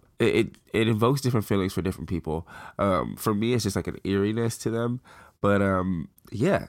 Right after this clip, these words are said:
you know, so I decided to write about that. And the story is about a character named DeAndre. <clears throat> And basically,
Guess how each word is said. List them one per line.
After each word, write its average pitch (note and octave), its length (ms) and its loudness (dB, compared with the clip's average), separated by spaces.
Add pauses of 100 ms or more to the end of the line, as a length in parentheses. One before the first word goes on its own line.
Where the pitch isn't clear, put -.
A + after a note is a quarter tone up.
(120)
you A#2 140 0
know, A2 160 2
so B2+ 160 0
I - 20 0
decided A#2+ 320 0
to B2 80 0
write A#2 140 4
about G#2+ 240 0
that. G#2+ 240 2
And G#2 100 0
the G#2 80 2
story C3 400 2
is G#2+ 300 4
about G#2 220 2
a - 20 -4
character G#2+ 320 0
named G2+ 420 2 (320)
DeAndre. G2+ 580 2 (220)
<clears throat> F3+ 1000 4 (920)
And A#2+ 240 4
basically, A#2+ 600 2